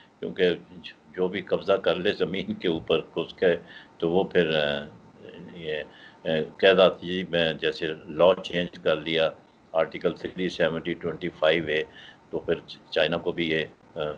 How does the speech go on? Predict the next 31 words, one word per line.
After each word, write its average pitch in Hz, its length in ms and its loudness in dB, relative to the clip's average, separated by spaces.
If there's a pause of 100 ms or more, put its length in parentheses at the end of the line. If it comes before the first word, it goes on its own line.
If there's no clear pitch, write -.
(120)
facility 78 520 -6
जो 76 140 0
है 78 220 6
वो, 73 300 -6 (560)
अ, 80 160 0
मिलनी 76 260 -2
चाहिए। 92 300 6
और 117 160 10
उन्होंने 117 320 6
जो 98 120 6
अपनी 92 220 2
फ़ौजों 92 360 0
को 98 80 0
alert 92 280 2
कर 85 220 2
दिया 98 260 4
है, 90 100 4 (500)
तो 85 420 2 (140)
ये, 85 60 -4 (440)
ये 87 240 -10
चाइना 98 320 4
means 95 320 -4
business, 85 680 -4
क्योंकि, 82 420 0 (640)
अ, 76 420 -2 (360)
इतनी 110 300 4
heavy 95 380 4 (260)
deployment 90 540 2
जैसे 82 240 -6
आपने 80 320 -2
कहा 80 240 0